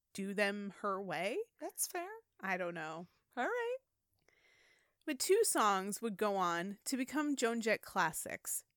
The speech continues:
Speaker 1: Bad Reputation,
Speaker 2: Yep.
Speaker 1: an original song about Joan's hard-ass reputation while in The Runaways.
Speaker 2: Yeah.
Speaker 1: And Do You Wanna Touch Me, parentheses, Oh Yeah. This was originally a Gary Glitter song,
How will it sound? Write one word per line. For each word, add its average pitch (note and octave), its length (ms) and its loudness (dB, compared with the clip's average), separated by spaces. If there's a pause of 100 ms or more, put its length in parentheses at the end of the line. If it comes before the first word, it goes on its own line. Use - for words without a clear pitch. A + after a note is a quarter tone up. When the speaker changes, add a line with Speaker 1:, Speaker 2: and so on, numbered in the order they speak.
(140)
Speaker 1:
Bad G#3+ 240 6
Reputation, A3+ 880 0
Speaker 2:
Yep. F#3+ 320 -4
Speaker 1:
an A3 160 4
original A3+ 500 4
song F3 320 2
about F3+ 280 2
Joan's F#3 320 -2 (280)
hard-ass D4+ 460 8
reputation G3 640 0
while F3+ 220 2
in F3+ 240 -2
The F3+ 80 -2
Runaways. E3 600 0 (140)
Speaker 2:
Yeah. C#4 180 2 (240)
Speaker 1:
And G#3 360 2
Do B3 200 6
You D#4+ 180 8
Wanna D#4 240 4
Touch - 400 2
Me, A3+ 360 0 (360)
parentheses, F#3+ 840 0
Oh G3 200 2
Yeah. F3+ 440 0 (920)
This D4 360 2
was F#4 200 4
originally G3 720 2
a G#3+ 80 0
Gary E3+ 340 0
Glitter E4+ 380 2
song, F3 480 2